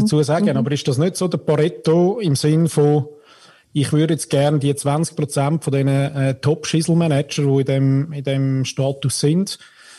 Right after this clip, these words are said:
Speaker 2: ähm, irgendwie coachen, weil die haben Kohle und zahlen auch viel dafür? Weil ich würde lieber die achtzig Prozent, wo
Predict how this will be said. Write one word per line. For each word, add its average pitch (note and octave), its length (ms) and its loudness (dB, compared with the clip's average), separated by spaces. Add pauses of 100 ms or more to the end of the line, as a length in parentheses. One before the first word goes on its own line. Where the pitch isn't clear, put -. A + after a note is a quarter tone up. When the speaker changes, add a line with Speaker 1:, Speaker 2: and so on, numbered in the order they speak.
(300)
Speaker 2:
ähm, C3 580 0
irgendwie C3 680 0
coachen, F3 540 0
weil D3 200 2
die C#3 140 2
haben B2 160 -2
Kohle E3+ 320 0
und C#3+ 140 -2
zahlen E3+ 300 0
auch F3 80 0
viel F#3 180 2
dafür? F3+ 400 2 (480)
Weil C3+ 120 2
ich F3+ 160 0
würde C3+ 180 0
lieber F3 240 0
die D3+ 140 0
achtzig D3+ 280 -4
Prozent, C3+ 600 -2
wo C3 320 0